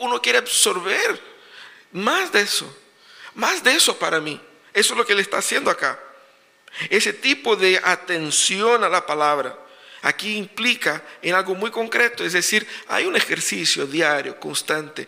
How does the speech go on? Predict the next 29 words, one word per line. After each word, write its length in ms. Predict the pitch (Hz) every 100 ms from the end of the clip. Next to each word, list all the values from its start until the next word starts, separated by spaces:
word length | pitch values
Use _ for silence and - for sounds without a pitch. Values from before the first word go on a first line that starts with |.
| - - -
repetitivo, 880 | 165 175 175 160 160 165 170 147 135 - -
que 460 | - 180 170 - - - -
se 220 | - 165
da 440 | 143 156 170 180 -
en, 360 | 165 165 160 - -
en 100 | 156
el 140 | 160
contacto 640 | 156 143 139 190 196 190 -
con 160 | 175
las 140 | 160 -
Escrituras, 520 | 175 - 180 185 170
en 60 |
el 80 | 160
contacto 440 | 175 165 - - - - - -
con 200 | 180 180
el 120 | 175
Señor. 400 | - 156 143 139
Es 260 | 160 175 -
intencional, 1040 | 233 269 285 202 233 240 208 185 165 165 - - - -
no 100 | 180
es 140 | 208 226
una 160 | 220
relación 400 | 202 190 180 202
pragmática, 640 | 190 175 160 165 151 160 139
no 100 | 160
es 100 | 208
una 120 | 196
relación 420 | 180 175 175 175
funcional, 640 | - 180 160 143 143 156